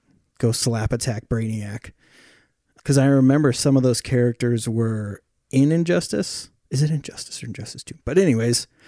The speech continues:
so when I saw that, I was like, "Oh, I know exactly when this is fucking happening." Um, but I, so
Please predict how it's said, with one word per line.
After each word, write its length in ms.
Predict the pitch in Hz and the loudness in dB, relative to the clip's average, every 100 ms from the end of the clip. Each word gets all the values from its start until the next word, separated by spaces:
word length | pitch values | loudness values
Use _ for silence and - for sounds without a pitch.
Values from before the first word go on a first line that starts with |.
| _ | _
so 140 | - | 2
when 160 | 160 156 | 6 6
I 80 | 135 | 4
saw 320 | - 143 147 | 4 2 4
that, 120 | 156 120 | 4 2
I 80 | |
was 120 | 117 113 | 0 -4
like, 160 | 104 - | -8 -12
"Oh, 140 | 131 | -8
I 80 | 135 | -4
know 140 | 143 | -2
exactly 520 | 101 110 147 214 240 120 | -4 -2 -2 0 2 2
when 160 | 123 113 | 2 0
this 180 | 113 | -6
is 80 | 110 | -8
fucking 360 | - 120 113 113 | -4 -4 -4 -4
happening." 520 | 113 107 - 117 127 - _ _ - _ _ _ _ - | -4 -6 -8 -10 -12 -16 _ _ -20 _ _ _ _ -2
Um, 320 | 127 120 117 | 0 0 0
but 120 | 131 | 0
I, 160 | 127 123 - - - - | 0 -2 -8 -20 -20 -20
so 480 | - - 151 143 135 | -4 2 4 6 2